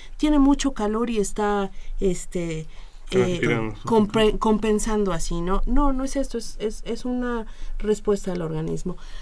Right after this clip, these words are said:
Speaker 1: En muchas otras ocasiones este moco tiende a ser, este, pues ya con una coloración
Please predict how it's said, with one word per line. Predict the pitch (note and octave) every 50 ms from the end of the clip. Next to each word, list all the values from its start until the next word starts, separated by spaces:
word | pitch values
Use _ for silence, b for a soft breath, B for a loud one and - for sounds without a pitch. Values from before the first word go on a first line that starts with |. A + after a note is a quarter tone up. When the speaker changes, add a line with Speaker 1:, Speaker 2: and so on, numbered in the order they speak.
| B B B B
Speaker 1:
En | B A3 G#3+ G#3+
muchas | G#3+ A3 A#3 - D4 C#4+
otras | C#4+ C#4 C4+ C4+ C4+ C4+
ocasiones | C4+ C4 A#3+ A#3+ A#3 A#3 A3+ A3+ A#3 A#3 -
este | A#3 A3 - - A#3
moco | A3 A3 A3 A3+ A#3+ - B3 A#3
tiende | - G#3+ G#3 G#3 G#3 G3+
a | G3+ G3+
ser, | - G#3 G3+ G3 G3+
este, | G3+ G3 - - - - F#3 F3+ F3 E3+ E3 B B B B B B B B B B - - -
pues | F4 D4+ C4+ B3 -
ya | A3+ G#3+ G#3+
con | - A3 G#3+
una | G#3+ A3 G#3+ G#3+
coloración | - G#3+ G3+ G3 F3+ F3+ F3+ - - G3+ G3 G3 G3+ G3+ F#3+ F#3 F3+ E3+ D#3+ D#3